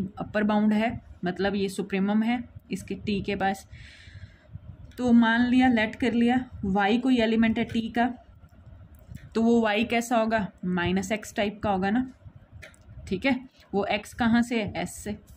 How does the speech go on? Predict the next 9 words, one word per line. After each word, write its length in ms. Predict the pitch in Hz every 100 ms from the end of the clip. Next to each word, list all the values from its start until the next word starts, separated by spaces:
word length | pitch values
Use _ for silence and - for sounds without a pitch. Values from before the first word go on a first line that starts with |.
| - -
कोई 180 | 208
element 400 | 208 202 202 202
ले 160 | 208 175
लिया 180 | 165 196
हमने, 240 | 196 180
कोई, 360 | 185 214 202 170 - _ _ _ _ _
for 180 | - 202 -
some 320 | 214 196 185 - - - _ - - 180
x। 380 | - - -